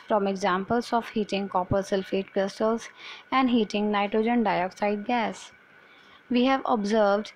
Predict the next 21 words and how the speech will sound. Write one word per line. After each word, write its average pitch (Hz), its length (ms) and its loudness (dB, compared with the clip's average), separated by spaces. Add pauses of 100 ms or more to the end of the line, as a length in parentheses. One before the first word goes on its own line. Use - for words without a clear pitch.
(120)
chemical 233 440 0
changes, 190 680 -2 (240)
that 208 340 0
what 262 220 2
happens 202 600 -2
during 240 420 4
chemical 196 440 -2
change. 202 440 -2 (800)
We 214 180 2
have 214 160 0
understood 262 680 2 (160)
chemical 202 440 0
changes 220 720 0
from 202 240 0
examples 214 800 -2 (380)
like 190 320 0
making 214 420 0
bricks 214 440 0 (360)
and 277 240 4
reaction 196 540 0
between 190 460 -2